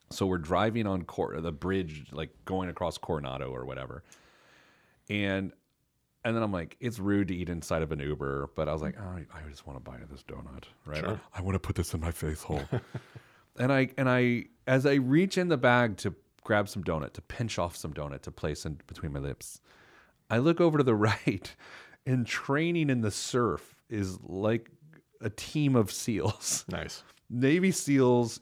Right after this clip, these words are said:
Speaker 1: in the surf, like, like a movie. It's like they're there, and it's just like, and I just put the donut back into the bag,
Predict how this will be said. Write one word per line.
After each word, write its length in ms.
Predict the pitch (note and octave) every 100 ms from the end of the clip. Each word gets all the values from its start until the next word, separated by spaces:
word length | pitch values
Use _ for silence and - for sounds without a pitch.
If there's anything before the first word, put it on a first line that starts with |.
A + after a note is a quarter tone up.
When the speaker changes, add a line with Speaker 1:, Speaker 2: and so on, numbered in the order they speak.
| _ -
Speaker 1:
in 220 | G3 A3
the 100 | G#3+
surf, 400 | - - F3+ B2+
like, 240 | B2+ B2 -
like 160 | E3 E3
a 80 |
movie. 600 | E3 G3+ C4+ D4+ B3+ D3+ A2+
It's 260 | G3 G3
like 200 | F#3+ F3+
they're 140 | G#3 F#3+
there, 580 | D#3+ G3 A3 A3+ G#3
and 280 | F3 E3+ F3 E3
it's 180 | F3 E3+
just 240 | - G3 -
like, 320 | E3+ D#3 - _ - - _ _ _ _ -
and 100 | C3
I 80 | B2+
just 260 | C3+ -
put 180 | - B2+
the 80 | A2+
donut 360 | G#2+ G#2 G#2 -
back 260 | G2+ G#2
into 160 | F#2+ F#2
the 100 | F#2+
bag, 300 | F#2+ A2+ C3